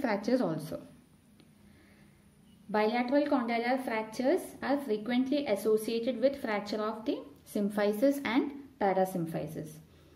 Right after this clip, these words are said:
Also, the appearance of an elongated face may be a result of bilateral subcondylar fracture. Here is a diagrammatic representation of the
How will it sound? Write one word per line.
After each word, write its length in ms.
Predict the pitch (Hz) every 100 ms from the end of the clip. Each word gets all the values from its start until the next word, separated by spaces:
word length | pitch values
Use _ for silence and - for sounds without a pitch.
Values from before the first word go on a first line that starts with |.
| - -
Also, 580 | 202 214 214 277 381 - - - - _ _ _ - -
the 140 | 214 214
appearance 520 | 214 247 247 269 277
of 200 | 226 233
an 240 | 269 -
elongated 680 | 226 220 226 233 233 262 262
face 420 | - 208 170 160 - - - _ - - _ _ -
may 140 | 220
be 120 | 214 247
a 60 |
result 420 | 226 220 247 254 262
of 200 | 381 466 - - - _ _ _
bilateral 720 | 190 208 208 240 240 247 330 403
subcondylar 1160 | - - 294 - - 202 190 190 190 233 - -
fracture. 520 | - 170 143 - - - - - _ _ _ - _ _ _ _ _ -
Here 300 | - 262 269
is 160 | 277 277
a 80 | 311
diagrammatic 760 | 247 208 226 226 240 277 277
representation 800 | 208 202 214 208 214 214 214 240
of 300 | 208 202 -
the 200 | 294 415